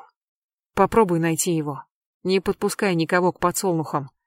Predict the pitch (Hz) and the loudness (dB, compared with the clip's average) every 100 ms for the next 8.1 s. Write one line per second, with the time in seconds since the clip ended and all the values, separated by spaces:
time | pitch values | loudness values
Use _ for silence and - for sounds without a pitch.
0 | _ _ _ _ - 180 190 190 185 175 | _ _ _ _ -2 2 4 4 2 2
1 | - 196 180 - 180 226 233 185 165 170 | 2 2 2 0 2 4 2 2 -2 -2
2 | - 190 165 180 185 208 190 165 170 175 | -2 -4 0 0 0 -2 -2 0 0 2
3 | 175 175 160 190 196 208 190 160 135 - | 0 0 0 0 2 2 2 0 -2 -8
4 | - 208 202 - 175 - 170 143 _ _ | 0 4 4 4 0 0 -2 -4 _ _
5 | _ _ _ - 196 202 190 190 - 208 | _ _ _ 2 4 6 4 2 2 2
6 | 175 160 185 180 - 220 208 185 185 185 | 4 4 2 0 0 2 2 0 0 2
7 | 185 190 - - - 214 226 208 185 156 | 4 2 2 -6 0 2 2 2 2 0